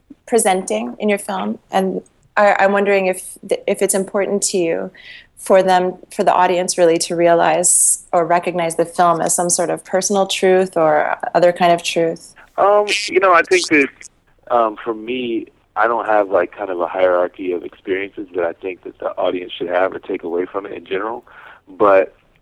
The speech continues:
Speaker 2: I did g-, generally want the film to feel,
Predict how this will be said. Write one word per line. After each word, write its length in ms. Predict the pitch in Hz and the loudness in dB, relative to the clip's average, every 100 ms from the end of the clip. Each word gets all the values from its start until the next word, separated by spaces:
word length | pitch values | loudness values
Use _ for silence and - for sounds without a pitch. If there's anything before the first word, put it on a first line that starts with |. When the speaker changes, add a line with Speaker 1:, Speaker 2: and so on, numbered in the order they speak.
| - | -6
Speaker 2:
I 80 | 104 | -4
did 320 | 110 117 110 | 2 0 0
g-, 160 | 110 - | -8 -8
generally 360 | - 113 107 98 | -8 -6 -4 -4
want 220 | 95 98 | -2 -4
the 60 | 92 - | -6 -8
film 260 | 104 95 92 | -6 -6 -8
to 120 | 92 - - | -18 -18 -12
feel, 420 | 98 90 85 82 | -6 -4 -4 -8